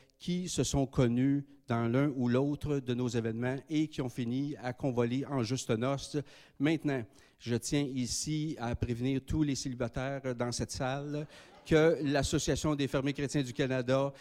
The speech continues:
n'a pas décidé de débuter un nouveau, une nouvelle agence matrimoniale. Donc, s'il vous plaît, si vous venez bénévole avec nous, que ce soit avec des motifs purs et désintéressés. Ouais.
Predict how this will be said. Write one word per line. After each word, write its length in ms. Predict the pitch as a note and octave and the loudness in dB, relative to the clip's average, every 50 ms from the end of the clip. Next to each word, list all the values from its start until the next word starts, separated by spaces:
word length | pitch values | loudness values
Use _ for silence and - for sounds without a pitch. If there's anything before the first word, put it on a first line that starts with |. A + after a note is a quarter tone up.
| - - - - | -20 -20 -10 -4
n'a 120 | C#3 C3+ B2+ | -2 0 2
pas 200 | - - F3 E3 | 4 4 4 4
décidé 420 | D3+ C#3 - - - C3+ C#3+ D3 | 2 0 -4 -4 -2 0 0 0
de 260 | C#3 C3+ C3 C3 C3 | 0 0 0 0 0
débuter 560 | B2+ B2+ C3+ B2+ B2 B2 - - C#3+ C#3+ C#3+ C3+ | -2 -2 -2 -4 -4 -4 -2 -2 -2 -2 -2 -2
un 100 | C#3 C3+ | -2 0
nouveau, 380 | C3+ C#3 C3 B2 B2 D3 D3+ D#3 | 0 0 0 0 -2 -4 -4 -4
une 80 | D3 | -4
nouvelle 320 | C#3+ C#3 C3 C#3+ D3 C#3+ C#3+ | -2 -2 0 0 0 0 -2
agence 400 | B2 A2+ C#3 C#3 C#3+ C#3 - - | -2 -2 -2 -4 -4 -4 -2 -2
matrimoniale. 880 | B2+ A#2+ - B2+ B2 B2+ A#2+ A2 A2+ B2 A#2+ B2+ C3 C#3 C#3 C3+ C#3+ - - - - - - - B2 | -2 -2 -2 -4 -2 -2 -2 -2 -2 -2 -4 -4 -4 -6 -8 -8 -10 -12 -16 -20 -20 -20 -14 -2 0
Donc, 260 | C3+ B2+ C3+ C3 - | 2 2 2 2 0
s'il 220 | - - F#3+ F3 | 2 2 2 4
vous 160 | D3+ D3 D3 | 4 4 2
plaît, 260 | B2+ - C#3+ C#3 C#3 C3+ | 4 4 2 2 2 0
si 200 | - - - A3 | -2 -2 0 2
vous 160 | F#3+ F3+ D#3+ | 4 4 6
venez 180 | C#3+ D3+ D#3+ | 6 6 4
bénévole 420 | D3 C#3+ C#3+ C#3 C3+ C3 C#3+ C#3+ C#3 | 4 4 4 2 2 2 2 2 2
avec 220 | C3 B2+ B2 - | 0 -2 -2 0
nous, 220 | C3+ B2+ C3+ C#3 C3+ | 0 2 2 2 0
que 200 | - - G3 E3 | 0 0 0 0
ce 140 | - - | 0 -2
soit 360 | C#3 - - D3 C#3+ D3 D3+ D3 | -2 -2 0 2 2 2 2 0
avec 200 | C#3 B2+ C3 B2 | -2 -2 -2 -2
des 100 | B2+ B2+ | -2 -2
motifs 420 | A#2+ B2 A2+ - - C3 - - C3 A#2+ | 0 -2 -2 -4 -6 -6 -4 -4 -4 -2
purs 380 | - - C#3+ C3+ C3+ C3+ C#3+ B2+ | 0 2 2 4 2 2 0 -2
et 180 | B2+ D3 C3 | -4 -4 -2
désintéressés. 840 | A#2+ B2+ B2 A2+ A2+ A#2+ A#2 - C3 A#2 A#2 A2 - - A#2 F#2+ - - - - - - - - - - - _ - - - - - - - _ _ _ _ _ _ _ _ A#3 A3+ A3 - - - - - - - - - - - - - - - - _ _ _ G#3+ G#3 _ _ A3 G#3+ G#3+ G#3 _ A3+ A3 _ _ _ _ _ _ _ _ _ _ _ _ - - - | 2 2 2 2 4 2 2 4 2 2 2 2 2 0 -2 -2 -4 -8 -20 -20 -20 -20 -20 -20 -20 -20 -20 _ -20 -20 -20 -20 -20 -20 -20 _ _ _ _ _ _ _ _ _ _ -20 -20 -18 -18 -18 -18 -18 -20 -20 -20 -20 -20 -20 -20 -20 -20 -20 _ _ _ _ _ _ _ _ _ _ _ _ _ _ _ _ _ _ _ _ _ _ _ _ _ _ -20 -16 -12
Ouais. 200 | A2+ G#2 G2 - | -10 -8 -8 -10